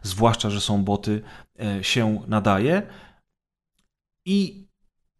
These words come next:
teraz pojawiają się dwa nowe tryby, a mianowicie odbijanie zakładników oraz knockout. I to są tryby, w których mamy tylko jedno życie, możemy się podnosić nawzajem z kolegami z drużyny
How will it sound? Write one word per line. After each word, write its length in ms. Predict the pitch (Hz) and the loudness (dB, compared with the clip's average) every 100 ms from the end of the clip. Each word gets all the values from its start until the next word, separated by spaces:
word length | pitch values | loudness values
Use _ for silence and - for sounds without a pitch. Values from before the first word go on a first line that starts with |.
| _ _ | _ _
teraz 340 | 147 143 127 | 0 2 0
pojawiają 400 | - 127 120 117 | -2 -4 -2 -2
się 120 | 117 104 | -4 -6
dwa 180 | 104 | -4
nowe 220 | 113 127 127 | -2 -2 -2
tryby, 280 | 123 113 | -4 -6
a 60 | 117 | -4
mianowicie 480 | 110 107 104 110 113 | -2 -2 -4 -4 -4
odbijanie 420 | 98 110 110 113 | -2 0 2 0
zakładników 760 | 104 - 101 101 107 113 107 - | -2 -4 -4 -2 -4 -6 -8 -10
oraz 460 | 104 98 95 92 - | -6 -4 -4 -6 -8
knockout. 640 | 113 117 110 92 - - - - - | -2 0 -2 -8 -12 -20 -20 -20 -16
I 60 | 107 | -6
to 100 | 139 | -4
są 200 | - 185 | 0 0
tryby, 340 | 180 120 127 | 2 2 2
w 80 | 110 | -2
których 240 | - 127 123 | -2 -2 0
mamy 200 | 113 110 | 0 -2
tylko 260 | 120 139 | -2 0
jedno 240 | 131 131 110 | 0 2 -2
życie, 380 | 95 - 151 165 - 123 - | -2 -4 -6 -6 -14 -18 -4
możemy 360 | 110 110 123 | -2 2 0
się 120 | 117 113 | 0 -4
podnosić 560 | 117 107 98 - 123 | -4 -2 -2 -4 -4
nawzajem 420 | 110 95 98 98 | -4 -2 -2 -2
z 60 | 98 | -2
kolegami 420 | - 101 101 98 | -2 -2 0 -2
z 60 | 95 | -2
drużyny 480 | 101 92 104 156 | -6 -4 -2 -2